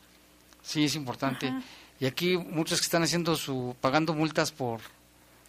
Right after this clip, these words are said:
Speaker 1: por alguna infracción de tránsito también van a colaborar, entre ellos Jordi,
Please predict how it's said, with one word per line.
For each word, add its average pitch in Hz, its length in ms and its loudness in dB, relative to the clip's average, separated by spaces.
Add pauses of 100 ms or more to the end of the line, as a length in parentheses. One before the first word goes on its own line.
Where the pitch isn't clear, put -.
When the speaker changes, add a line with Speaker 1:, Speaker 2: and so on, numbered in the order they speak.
(160)
Speaker 1:
por 123 80 -2
alguna 139 220 0
infracción 143 320 -4
de 143 80 -4
tránsito 143 360 -4
también 139 240 0
van 143 140 2
a 135 80 -2
colaborar, 120 540 0
entre 131 240 -4
ellos 135 260 -2
Jordi, 139 420 0